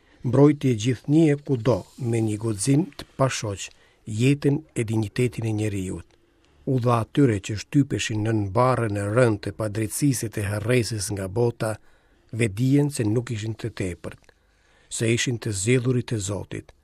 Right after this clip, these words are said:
Atit të gjithë pushtetshëm, plot dashuri e mëshirë për të gjitha krijesat e veta.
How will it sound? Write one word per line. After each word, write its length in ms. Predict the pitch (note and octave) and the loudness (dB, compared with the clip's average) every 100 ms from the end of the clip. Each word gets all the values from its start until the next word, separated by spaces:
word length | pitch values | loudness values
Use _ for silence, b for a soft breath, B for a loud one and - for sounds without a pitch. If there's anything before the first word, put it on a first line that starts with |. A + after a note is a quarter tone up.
| _ _ _ | _ _ _
Atit 340 | B2 A#2 - A2 | 0 0 -2 -6
të 140 | A2+ | -6
gjithë 280 | G2+ A#2+ - | -2 -4 -4
pushtetshëm, 720 | - A#2 - C3+ - C#3 B2 - _ _ _ - | -8 -6 -2 -2 -2 -2 -2 -6 _ _ _ 0
plot 220 | C3 C3+ | 2 2
dashuri 460 | C#3 - C#3 A#2+ A2+ | -2 0 -2 0 -4
e 140 | - A#2+ | -4 -6
mëshirë 480 | A#2 - G#2+ F2+ G2+ | -4 -4 -4 -6 -8
për 200 | - G#2+ | -8 -6
të 100 | A#2+ G2+ | -4 -4
gjitha 320 | A#2+ - G#2 | -6 -4 -6
krijesat 540 | - G2+ G2+ - G#2 G#2+ | -4 -4 -4 -4 -6 -6
e 20 | |
veta. 380 | F#2+ D#2+ - | -6 -10 -12